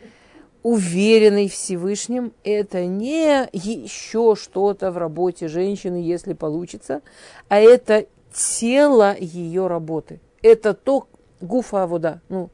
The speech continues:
как, это суть её работы. Это то, как мы работаем. Это то, что, собственно, мы тут делаем. Легалот это лашон арака,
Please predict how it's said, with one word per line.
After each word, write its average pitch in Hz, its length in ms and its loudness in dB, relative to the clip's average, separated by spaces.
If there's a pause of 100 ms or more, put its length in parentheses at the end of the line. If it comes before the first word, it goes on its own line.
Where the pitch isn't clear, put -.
(320)
как, - 160 -14 (600)
это 226 240 2
суть - 520 -2
её 185 220 -4
работы. 160 460 -8 (360)
Это 220 280 4
то, 277 200 2
как - 460 -6
мы 180 180 -2
работаем. 160 580 -8 (460)
Это 208 260 2
то, 247 160 -4
что, - 280 -4
собственно, 202 420 -2
мы 175 140 -2
тут 170 160 -10
делаем. 156 400 -10 (720)
Легалот 180 420 4
это 202 180 -4
лашон 208 440 0
арака, 170 640 -2